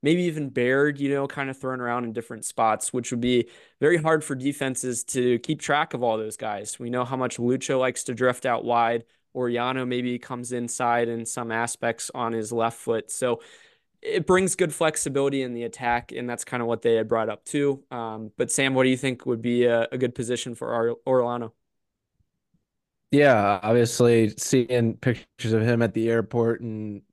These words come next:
Speaker 2: us trying to connect the dots of, is that he-, he's coming, he's coming here? Is, is Barreal on his way back too? Like, what's, what's go-, have they talked? Like, what's, what's going on? Um, but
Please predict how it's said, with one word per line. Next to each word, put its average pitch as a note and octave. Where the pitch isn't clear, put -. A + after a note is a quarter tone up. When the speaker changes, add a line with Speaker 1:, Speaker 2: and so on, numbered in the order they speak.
Speaker 2:
us A#2
trying A#2
to G#2
connect A2+
the -
dots A2
of, G#2+
is G#2
that A2
he-, G#2+
he's A2+
coming, B2+
he's A#2
coming B2
here? D3
Is, G#2+
is G#2+
Barreal G#2+
on E3+
his E3
way D#3
back D3+
too? G3+
Like, B2+
what's, C#3+
what's C3+
go-, C3+
have B2
they A#2
talked? C3+
Like, A#2+
what's, C3
what's C3
going C#3+
on? A#2
Um, A#2+
but C3+